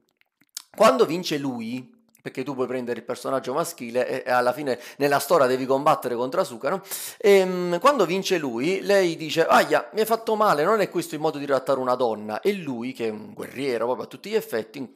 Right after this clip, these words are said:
campione di Kung Fu, Kenpo in realtà, che è la versione mortale del Kung Fu, eh, si gira e fa, eh, dicendo, dice una frase molto importante, dice alla donna, eh, "Un vero combattimento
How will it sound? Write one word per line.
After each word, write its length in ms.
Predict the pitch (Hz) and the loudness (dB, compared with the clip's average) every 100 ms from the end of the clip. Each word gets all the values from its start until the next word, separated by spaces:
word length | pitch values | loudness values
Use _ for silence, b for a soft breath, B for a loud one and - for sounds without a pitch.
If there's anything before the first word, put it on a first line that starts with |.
| _ | _
campione 380 | - 110 113 139 | -12 -12 -8 -8
di 80 | 113 | -8
Kung 220 | 113 202 | -8 -10
Fu, 240 | 208 120 113 b b | -10 -16 -16 b b
Kenpo 380 | - 131 110 107 | -2 -2 -2 -6
in 80 | 110 | -6
realtà, 400 | 110 - 104 98 | -6 -6 -8 -6
che 80 | 107 | -10
è 20 | |
la 100 | 110 | -12
versione 320 | 107 - 120 | -12 -12 -12
mortale 400 | 107 101 - 107 | -12 -8 -4 -4
del 120 | - | -8
Kung 180 | 110 214 | -12 -12
Fu, 100 | 214 - B B | -12 -16 B B
eh, 180 | - 190 | 0 2
si 160 | 247 | 2
gira 240 | 233 156 143 | -4 0 0
e 60 | |
fa, 380 | 123 139 117 - B B B B B | 2 2 2 -2 B B B B B
eh, 140 | - | -12
dicendo, 460 | 131 135 135 110 113 | -6 0 0 0 -2
dice 140 | 123 | -4
una 120 | 131 131 | -2 2
frase 220 | 185 143 | 0 0
molto 220 | 165 - | -2 -4
importante, 420 | 160 139 143 117 | -4 -2 0 -2
dice 140 | 113 120 | -2 -2
alla 140 | 117 | 0
donna, 360 | 113 104 104 104 B B B B | 0 -4 -10 -16 B B B B
eh, 360 | - 147 139 139 | 6 8 8 6
"Un 120 | 165 | 4
vero 240 | 175 247 226 | 4 6 6
combattimento 1120 | 165 147 143 160 156 120 113 110 143 208 196 | 4 2 0 0 -2 -2 -2 2 2 2 -2